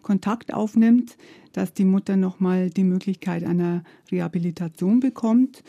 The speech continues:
Und in der Zwischenzeit kann die Tochter alles vorbereiten, was für die Pflege der Mutter erforderlich ist.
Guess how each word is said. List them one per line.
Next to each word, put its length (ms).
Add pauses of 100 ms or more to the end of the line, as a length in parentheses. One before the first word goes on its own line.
(340)
Und 140
in 100
der 160
Zwischenzeit 800 (420)
kann 380
die 120
Tochter 720 (360)
alles 340
vorbereiten, 720
was 200
für 100
die 120
Pflege 500
der 160
Mutter 480 (320)
erforderlich 640
ist. 200